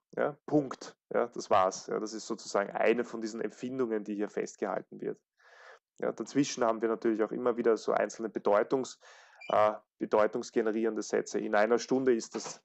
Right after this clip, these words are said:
das Diner, das Dinner. Ähm, ich kann die Sissi nicht leiden. Also es kommt, kommt alles so an, an Gefühlen,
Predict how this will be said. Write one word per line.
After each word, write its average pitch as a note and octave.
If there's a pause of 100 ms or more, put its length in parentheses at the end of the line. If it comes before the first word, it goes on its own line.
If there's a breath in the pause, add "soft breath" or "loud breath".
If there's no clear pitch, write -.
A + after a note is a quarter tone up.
(100)
das -
Diner, D3
das -
Dinner. E3+ (600 loud breath)
Ähm, A#2 (320)
ich D#3+
kann C3+
die C3+
Sissi C3+
nicht A#2
leiden. G2+
Also B2+
es -
kommt, D#3+ (240)
kommt D3+
alles C#3+
so D3
an, B2+ (300 loud breath)
an B2
Gefühlen, F3